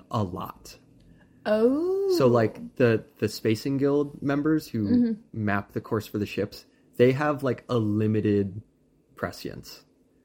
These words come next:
Speaker 1: where they can, like, see the future. And that is how they plot the course.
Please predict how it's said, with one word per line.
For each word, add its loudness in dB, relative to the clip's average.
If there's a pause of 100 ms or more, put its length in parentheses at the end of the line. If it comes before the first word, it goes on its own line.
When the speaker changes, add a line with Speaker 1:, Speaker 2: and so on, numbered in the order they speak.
(180)
Speaker 1:
where 2
they 6
can, -4
like, -2
see 0 (440)
the 0
future. -8 (380)
And 0
that 4
is -2
how -2
they 0
plot -8
the -8
course. -4